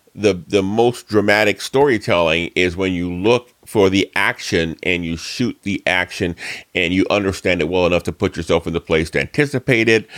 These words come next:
and to frame it and to shoot it, and to shoot it, um,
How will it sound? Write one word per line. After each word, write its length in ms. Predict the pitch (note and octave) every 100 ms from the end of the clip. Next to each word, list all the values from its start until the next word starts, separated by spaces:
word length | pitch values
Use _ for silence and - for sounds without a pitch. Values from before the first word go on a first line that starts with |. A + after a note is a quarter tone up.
| D#3 - -
and 280 | D#2+ D2+ D#2
to 160 | F2
frame 400 | - - G#2+ G#2
it 180 | F#2+ F2 -
and 180 | D#2 -
to 100 | D2+
shoot 320 | - E2+ D#2
it, 280 | C#2+ - - _ _ _ -
and 200 | D#2+ E2
to 100 | D#2
shoot 340 | - F2+ E2+
it, 360 | D#2+ D#2+ - -
um, 480 | D#2 C#2+ C#2 C#2+ D#2